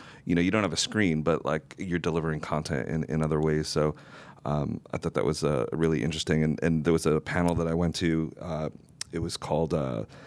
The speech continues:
The Second Golden Age of, of Audio, and it was all around podcasts. And, um, even though that's not a new channel by any means,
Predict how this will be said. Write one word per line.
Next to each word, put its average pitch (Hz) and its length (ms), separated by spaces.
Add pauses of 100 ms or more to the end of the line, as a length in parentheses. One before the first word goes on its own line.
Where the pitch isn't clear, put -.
(120)
The - 80
Second 95 340
Golden 87 320
Age 82 240
of, 78 280
of 80 180
Audio, 78 520
and 78 120
it - 20
was 78 100
all 78 140
around 78 240
podcasts. - 640
And, 71 260 (440)
um, 73 480
even 90 180
though 85 160
that's 80 240
not 78 240
a - 60
new 87 180
channel 82 320
by 80 140
any 80 140
means, 78 460